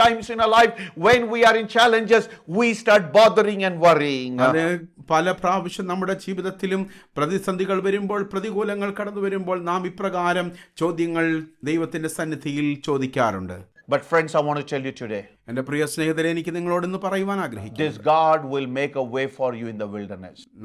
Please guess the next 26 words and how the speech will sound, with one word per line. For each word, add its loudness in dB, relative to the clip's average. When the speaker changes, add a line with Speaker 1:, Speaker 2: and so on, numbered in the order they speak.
Speaker 2:
അതേ, -2
മരുഭൂമിയിൽ -2
നിങ്ങൾക്ക് -4
വേണ്ടി -6
വഴിയൊരുക്കുവാൻ -2
ദൈവം 0
ശക്തനാണ്. 0
Speaker 1:
He 0
will -4
make -2
impossible -4
for, -2
uh, 4
possible -2
for 0
you. -8
Speaker 2:
അതെ, -2
നിങ്ങൾക്ക് -4
അസാധ്യമായതിനെ -2
ദൈവം -4
സാധ്യമാക്കി -4
തീർക്കും. -6
Speaker 1:
What 6
looks 0
beyond 2
your 0